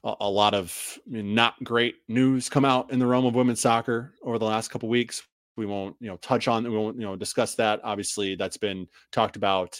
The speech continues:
uh, a lot by more, uh, educated minds than us. Um, but, um, here in the state, here in Minnesota, um,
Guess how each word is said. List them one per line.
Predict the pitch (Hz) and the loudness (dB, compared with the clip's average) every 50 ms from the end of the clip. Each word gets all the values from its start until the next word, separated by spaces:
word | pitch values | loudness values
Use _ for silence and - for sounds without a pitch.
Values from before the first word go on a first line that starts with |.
| - - - | -14 -10 -8
uh, | 104 95 92 90 92 - | -6 -6 -6 -6 -6 -6
a | 110 | -6
lot | 101 101 101 101 101 101 127 117 | -2 0 2 2 2 0 -2 -4
by | - 104 98 92 92 92 | -4 -2 -2 -2 -2 -4
more, | 92 95 95 95 95 95 92 92 92 92 98 - - | -6 -6 -6 -4 -4 -2 -2 -2 -2 -4 -6 -8 -10
uh, | 104 95 90 92 - | -8 -6 -6 -6 -6
educated | 107 98 104 - 110 101 95 92 | -6 -6 -2 0 0 0 0 -2
minds | 98 95 92 92 92 87 | -4 -4 -6 -6 -8 -8
than | 87 95 92 | -8 -8 -8
us. | 87 85 82 - - - - _ _ _ _ _ - | -8 -8 -8 -8 -8 -10 -10 _ _ _ _ _ -12
Um, | 120 98 92 90 90 87 87 90 92 107 92 - | -10 -8 -8 -8 -8 -10 -12 -16 -20 -8 2 4
but, | 123 113 101 90 - - _ _ - - _ _ | 6 6 6 4 0 -8 _ _ -20 -20 _ _
um, | - 107 101 92 87 85 95 _ _ _ | -2 0 0 0 -2 -4 -10 _ _ _
here | - 131 139 | 2 4 4
in | 135 | 4
the | 120 107 | 4 2
state, | - - 135 117 104 - - | 2 4 4 4 4 2 0
here | 110 117 113 | -2 -2 -2
in | 107 107 | -2 -2
Minnesota, | 107 101 - - 120 110 104 98 98 92 87 - _ _ _ _ _ _ _ - | -4 -4 -2 0 2 4 4 4 2 2 0 -4 _ _ _ _ _ _ _ -6
um, | 95 92 90 85 80 80 80 | -4 -4 -4 -4 -6 -10 -14